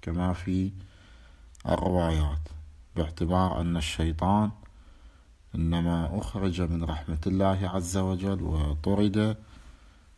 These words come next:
بسبب عصيانه الأمر بالسجود، وحيث أن السهو من الشيطان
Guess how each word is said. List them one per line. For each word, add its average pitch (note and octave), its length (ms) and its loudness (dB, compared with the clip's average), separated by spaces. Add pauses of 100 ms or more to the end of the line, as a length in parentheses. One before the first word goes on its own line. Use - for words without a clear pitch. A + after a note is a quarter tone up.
بسبب G2+ 760 2
عصيانه A2+ 680 2
الأمر F2+ 420 0
بالسجود، D#2 600 -2 (1200)
وحيث F#2+ 460 2
أن F#2 340 2
السهو F2 760 0
من F2+ 200 0
الشيطان G2 680 0